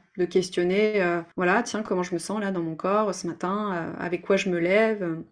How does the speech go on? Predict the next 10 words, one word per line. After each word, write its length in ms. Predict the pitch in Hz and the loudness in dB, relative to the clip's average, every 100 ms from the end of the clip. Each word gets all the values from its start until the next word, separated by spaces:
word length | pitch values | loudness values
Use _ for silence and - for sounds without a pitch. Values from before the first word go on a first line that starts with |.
| _ _ | _ _
Et 160 | 202 190 | 8 10
effectivement, 720 | 190 180 180 185 202 233 233 | 8 4 2 0 4 4 4
euh, 260 | 185 175 170 | 4 2 0
du 140 | - | -6
coup, 160 | - 214 | 0 2
je 80 | 196 | 4
vais 100 | 180 | 4
tapoter. 640 | 175 190 190 185 233 247 | 4 4 4 4 4 4
Donc, 300 | 190 180 180 | 2 -2 0
euh, 320 | 180 175 170 | 0 0 -2